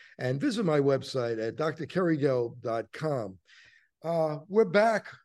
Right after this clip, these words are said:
with our guest from last week, uh, Jeff Hoyt. He, Jeff is a wellness enthusiast.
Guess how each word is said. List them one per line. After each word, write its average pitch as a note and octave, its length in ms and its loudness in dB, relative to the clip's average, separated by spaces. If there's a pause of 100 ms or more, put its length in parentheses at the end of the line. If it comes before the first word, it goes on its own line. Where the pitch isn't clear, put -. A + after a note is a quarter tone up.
(140)
with E3 180 0
our D3 120 4
guest E3+ 320 -2
from D3 240 -2
last A3 380 -4
week, B2+ 360 -4 (540)
uh, B2 140 -2
Jeff - 320 0
Hoyt. C#3 400 0 (240)
He, D#3+ 200 -10
Jeff A3 320 -2
is D#3+ 200 -2
a D3+ 60 2
wellness F#3 680 0
enthusiast. D3 840 -2